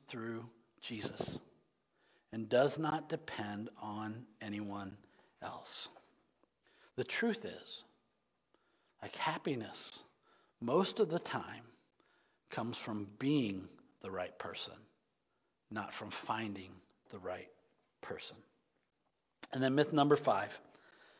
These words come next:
Myth number five says singleness, singleness produces loneliness, while marriage produces intimacy. Okay? Some believe if you're alone,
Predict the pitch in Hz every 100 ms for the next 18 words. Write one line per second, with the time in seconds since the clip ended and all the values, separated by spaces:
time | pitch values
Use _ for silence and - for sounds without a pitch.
0 | - _ _ _ _ _ _ _ - 160
1 | 185 175 165 165 170 - 151 - - 202
2 | 202 170 160 156 - - - 208 202 170
3 | 151 - 151 151 147 156 131 - 139 147
4 | 175 175 139 113 104 143 - - - -
5 | - - - 139 131 131 139 160 165 151
6 | - - 151 139 139 143 135 - - -
7 | - _ _ - 120 - 90 80 - -
8 | - - - _ _ _ _ _ _ _
9 | - 131 - - - - - - - -
10 | 208 254 185 151 147 151 156 147 165 151
11 | 135 135 196 185 104 101 156